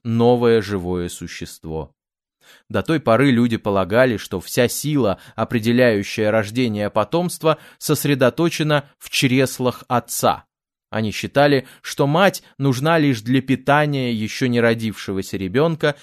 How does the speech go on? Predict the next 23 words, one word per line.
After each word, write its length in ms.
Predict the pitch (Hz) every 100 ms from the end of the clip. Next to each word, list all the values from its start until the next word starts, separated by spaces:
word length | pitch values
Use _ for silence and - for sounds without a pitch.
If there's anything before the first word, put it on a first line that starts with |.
| _
и 100 | 160
для 220 | 165 160 156
кормления 840 | 147 131 117 110 110 110 107 107
новорожденного. 1000 | - 113 110 101 92 92 85 73 73 76 _ _ _ _ _ _ _ _ _ _ _ _ _ _ _
Адам 500 | 98 98 143 175 175 - - -
учил 400 | 135 - 190 196
своих 440 | - 143 160 170
современников 960 | - 131 131 127 143 160 151 139 127 -
всему 420 | - 135 135 170
тому, 520 | 147 123 127 170 160 - _
что 320 | - - 175
они 200 | 170 156
были 280 | 127 151 151
способны 720 | - 143 120 - 131 127 123
воспринять. 840 | 113 - - 110 98 80 71 - _ _ _ _ _ -
А 140 | 139
этого 340 | 180 - 107
было, 300 | 98 131 117
в 80 | 98
общем-то, 440 | 113 - 107 95 104
не 140 | 107
так 300 | - 104 -
много. 480 | 110 113 92 73